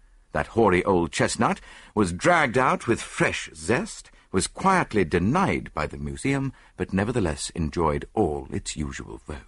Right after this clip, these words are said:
A fortnight later, Mister Bleibner died of acute blood poisoning,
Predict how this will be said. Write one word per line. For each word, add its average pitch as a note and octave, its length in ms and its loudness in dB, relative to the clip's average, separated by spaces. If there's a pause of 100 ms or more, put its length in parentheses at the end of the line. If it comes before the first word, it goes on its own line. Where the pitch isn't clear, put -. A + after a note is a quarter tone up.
(1500)
A A2+ 80 6
fortnight G3+ 500 2
later, A2 480 -2 (460)
Mister C#3+ 280 2
Bleibner F3+ 580 2
died B1+ 380 -6
of D2 80 0
acute D#3 440 0
blood F#3 300 -2
poisoning, C2+ 480 -8